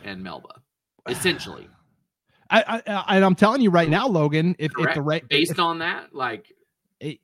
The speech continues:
Speaker 2: and I'm telling you right now, if the rankings hold and everything goes the way I think it's gonna go, you're looking at Soda Springs as the seven seed. I think they're in the championship. You're looking at a number seven seed, Soda Springs, getting to the championship against whoever survives that gauntlet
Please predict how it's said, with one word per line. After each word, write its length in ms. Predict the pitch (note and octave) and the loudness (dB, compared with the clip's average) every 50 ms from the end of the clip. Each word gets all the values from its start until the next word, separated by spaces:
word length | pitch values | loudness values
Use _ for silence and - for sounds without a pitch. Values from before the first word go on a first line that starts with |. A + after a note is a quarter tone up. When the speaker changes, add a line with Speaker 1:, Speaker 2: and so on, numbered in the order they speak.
| _ - | _ -4
Speaker 2:
and 140 | D3 D3+ D3+ | -2 0 0
I'm 100 | D3+ C#3 | 0 0
telling 260 | - F#3+ G#3+ A#3 A3+ | 0 0 2 2 0
you 80 | A3 | 0
right 180 | G#3 G3 F#3 F#3 | 0 0 0 0
now, 180 | F#3 E3+ C#3+ - | -2 -2 -2 -2
if 80 | - | -4
the 100 | - B2 | -6 -8
rankings 460 | A#2 C3 D#3 G3 F#3+ - A3 G#3+ - - | -4 -2 -2 -2 0 2 0 0 2 2
hold 240 | F#3 F3 F3+ E3+ D3+ | 2 2 2 0 0
and 100 | C#3 C#3+ | -2 -2
everything 280 | D3 D3 D3+ D#3 D3 | -2 -2 0 0 0
goes 180 | C#3+ C#3+ C#3 A#2+ | 0 0 -2 -4
the 80 | C3+ | -4
way 100 | B2 B2 | -6 -4
I 80 | B2 B2+ | -6 -6
think 220 | B2 D3 D3 - | -6 -6 -6 -6
it's 100 | D3+ - | -8 -12
gonna 200 | - D3+ C3+ B2 | -10 -10 -8 -8
go, 360 | A#2 A#2 A#2 A2+ A2+ A#2 A#2+ - _ _ _ _ _ _ _ _ | -8 -8 -8 -8 -8 -8 -10 -12 _ _ _ _ _ _ _ _
you're 140 | B2 D#3 | -4 0
looking 220 | G#3 A#3 - G3 C#3+ | 0 0 0 0 -4
at 100 | A2 - | -2 -6
Soda 340 | - - - E3+ F3+ E3 D3+ | -4 0 0 2 2 0 -2
Springs 480 | - - - C3 A#2 G#2 G2 G2+ - - | -4 -6 -8 -8 -8 -8 -10 -14 -16 -14
as 200 | - B2+ A#2+ A2 | -12 -12 -8 -8
the 100 | B2 A#2+ | -8 -6
seven 360 | - - C#3+ C#3+ E3+ F3+ F#3+ | -4 -4 -4 -2 -2 -2 -2
seed. 360 | - - G3+ G3+ G#3 G3+ F#3 - _ _ _ _ _ _ _ _ _ _ _ _ - | -2 -2 -2 -2 -2 -4 -6 -10 _ _ _ _ _ _ _ _ _ _ _ _ -6
I 100 | - D#3 | -4 0
think 180 | - A#3+ D3+ | 0 0 2
they're 140 | B2+ D#3+ D#3+ | 2 2 4
in 80 | D#3 D3 | 4 2
the 60 | C#3+ | 2
championship. 640 | - D#3+ D3+ D3+ - - A#2+ G#2+ - - A2+ G2+ - _ _ _ | 2 0 0 0 -2 -6 -8 -8 -8 -10 -12 -12 -12 _ _ _
You're 140 | - C3+ D#3+ | 0 2 2
looking 260 | F3+ F3+ - F3 E3 | 4 4 2 2 2
at 140 | D#3+ D3+ C#3 | 2 2 2
a 60 | C#3 | 0
number 260 | C3 C#3+ E3 F3+ G3 | 2 2 2 2 2
seven 360 | E3+ - - F3+ E3+ D#3+ E3+ D3 | 2 2 2 2 2 2 0 -2
seed, 400 | - - E3 D#3+ D3+ D3+ B2+ - _ | -2 0 0 0 0 0 -2 -6 _
Soda 380 | - - - D#3+ D#3 E3+ F#3 F3 | -18 -4 -2 0 0 0 -2 -4
Springs, 680 | - - - D#3 C#3+ C#3 C3 B2+ C3 C3 A#2+ - - _ _ _ _ _ _ _ _ | -6 -4 -4 -4 -4 -2 -4 -4 -4 -6 -8 -8 -14 _ _ _ _ _ _ _ _
getting 280 | - C#3+ D3 D#3 D#3+ D#3 | -4 0 2 4 4 4
to 60 | D3+ | 2
the 100 | C#3 C3+ | 0 2
championship 720 | - D3 C3+ B2 A2 - A2 A2 G#2+ G#2 - A#2+ A2 - | 2 2 0 0 -2 -6 -6 -6 -6 -4 -4 -6 -4 -4
against 320 | B2 A#2 B2 A#2+ A#2 - - | -6 -6 -6 -8 -8 2 6
whoever 280 | E3+ E3+ E3 D#3+ E3 | 6 6 6 4 2
survives 640 | - - - E3+ D#3 E3+ D#3+ D3+ D3 C#3+ C#3+ B2+ - | 0 2 2 2 4 4 4 4 2 0 0 0 4
that 200 | D#3 D#3 D3 - | 2 2 2 4
gauntlet 540 | C3+ E3+ D#3+ D3 D3 - - C3+ B2+ A#2 G2 | 4 4 4 4 2 -4 -8 -8 -8 -8 -8